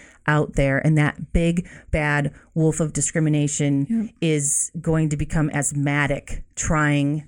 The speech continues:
Speaker 1: to blow
Speaker 2: Mm.
Speaker 1: this thing over. It's
Speaker 2: Yep.
Speaker 1: not gonna happen because the love and the knowledge and, like, the patience that you're talking
Speaker 2: Yeah.
Speaker 1: about and the compassion,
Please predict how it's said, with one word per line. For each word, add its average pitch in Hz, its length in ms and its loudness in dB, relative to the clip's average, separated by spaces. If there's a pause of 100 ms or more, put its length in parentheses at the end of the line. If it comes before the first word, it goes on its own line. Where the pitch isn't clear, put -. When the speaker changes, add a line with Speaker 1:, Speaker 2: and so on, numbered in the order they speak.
Speaker 1:
to 139 500 0 (160)
blow 143 320 2
Speaker 2:
Mm. - 40 0
Speaker 1:
this 135 200 0
thing 143 220 -2
over. 135 420 -4 (200)
It's 220 80 2
Speaker 2:
Yep. 208 80 6
Speaker 1:
not 214 180 2
gonna 208 120 2
happen 165 540 -2 (380)
because 202 260 0
the 196 140 0
love 214 640 0 (260)
and 180 160 2
the 175 60 2
knowledge 170 960 0 (280)
and, 170 200 2 (100)
like, 160 160 -4
the 160 100 -6
patience 220 840 0
that - 100 -8
you're 147 80 -4
talking 202 220 2
Speaker 2:
Yeah. 160 60 0
Speaker 1:
about 147 140 0
and 160 100 -2
the 165 40 -2
compassion, 185 760 -2